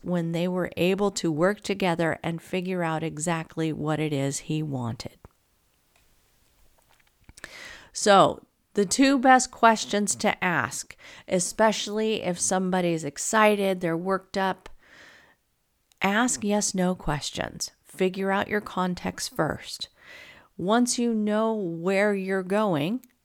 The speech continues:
then it's much easier to give choice questions, to ask a W H question, or to ask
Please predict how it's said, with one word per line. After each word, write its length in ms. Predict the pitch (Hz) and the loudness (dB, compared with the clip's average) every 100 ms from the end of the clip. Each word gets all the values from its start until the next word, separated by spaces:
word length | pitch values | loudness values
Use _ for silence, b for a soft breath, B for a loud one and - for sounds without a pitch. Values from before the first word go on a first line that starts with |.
| _ | _
then 200 | 175 202 | -2 0
it's 200 | 208 202 | 0 -2
much 300 | 196 220 - | -4 -4 -4
easier 420 | - 202 190 190 | -4 -2 -2 -4
to 180 | 185 - | -4 -6
give 280 | 156 143 131 | -4 -4 -4
choice 420 | - 220 214 202 | -4 0 0 0
questions, 880 | - 214 185 - - 165 165 170 - B B B | 0 0 0 -4 -4 -2 -2 -6 -10 B B B
to 80 | - | -4
ask 300 | 147 151 - | -2 -2 -4
a 60 | 143 | -2
W 400 | 180 190 202 190 | -2 0 0 0
H 220 | 175 - | -2 -4
question, 720 | 190 180 - - 170 160 165 B B B B - - | -2 -2 -4 -6 -4 -4 -6 B B B B -20 -6
or 360 | - 175 175 | 0 2 0
to 400 | 175 - 180 160 - | -2 -2 -2 -2 -4
ask 460 | 156 156 151 - | -4 -2 -2 -6